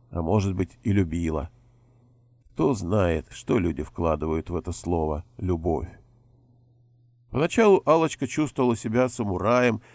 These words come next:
который выиграл важную битву и доказал боевое мастерство.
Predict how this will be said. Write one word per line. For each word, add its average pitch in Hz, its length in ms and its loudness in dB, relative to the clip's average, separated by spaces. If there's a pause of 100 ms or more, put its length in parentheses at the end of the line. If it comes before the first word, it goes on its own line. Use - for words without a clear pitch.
(160)
который 101 320 0
выиграл 101 540 2
важную 90 480 0
битву 107 560 0 (200)
и 98 100 -2
доказал 110 520 4
боевое 104 540 4
мастерство. 82 880 -4